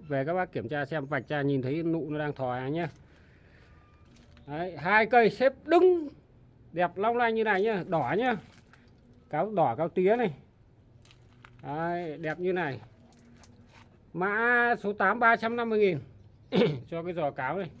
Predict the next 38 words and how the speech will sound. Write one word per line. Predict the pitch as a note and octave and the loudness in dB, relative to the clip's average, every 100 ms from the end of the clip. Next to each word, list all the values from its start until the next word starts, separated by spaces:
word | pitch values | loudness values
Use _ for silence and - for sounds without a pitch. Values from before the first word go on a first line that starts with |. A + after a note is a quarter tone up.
| - - - - - - - | -20 -20 -20 -20 -20 -20 -20
Đấy, | C3+ D3 | -18 -14
cáo | C3 D3 | -10 -8
Lai | D#3+ | -6
Châu | D3 D#3 C#3 | -6 -6 -8
thì | B2 A2+ | -10 -10
bác, | D#3 D#3+ | -12 -10
các | E3 | -10
bác | D#3+ E3 - | -10 -10 -12
sưu | D#3+ | -14
tầm | C#3+ B2 | -12 -12
về. | A#2+ B2 G#2+ - - - - - | -12 -14 -16 -20 -20 -20 -20 -18
Các | |
bác | E3+ F#3 - | -16 -16 -14
chơi | F#3+ E3+ D3 - - | -12 -10 -12 -14 -18
cáo | E3+ G#3 | -14 -12
này | G#3+ F#3+ | -10 -12
biết | F#3 G#3+ A3 | -12 -12 -10
tên | G#3+ | -10
là | F3+ | -10
cáo | E3+ E3+ | -12 -14
các | G#3+ A3 | -12 -12
bác | G#3+ | -12
ạ. | F3+ - - - - - - | -14 -20 -20 -20 -20 -20 -14
Xếp | G#3 A#3 A3+ | -10 -10 -10
đẹp | F#3+ E3+ | -12 -10
long | G3+ B3 B3 | -8 -8 -6
lanh, | A#3 G#3 | -6 -6
cáo | F3+ G3+ | -10 -10
đỏ, | E3+ A#2+ - | -10 -10 -12
cáo | D#3 - - - - - - - | -14 -14 -18 -20 -20 -20 -20 -14
tím. | F#3 A3+ B3 - - - - - - - - - - - - - - - - - - - - D#3 | -12 -12 -16 -20 -20 -20 -20 -20 -20 -20 -20 -20 -20 -20 -20 -20 -20 -20 -20 -20 -20 -20 -20 -12
Đây, | E3 D#3+ - - - - - - - | -8 -8 -12 -20 -20 -20 -20 -20 -8
cáo | E3 | -4
giống | F3+ G3+ C#4 | 2 2 4
nha | D4+ | 2
các | B3 | 4
bác | C4 | 2
nhá, | C4+ C#4+ | 4 2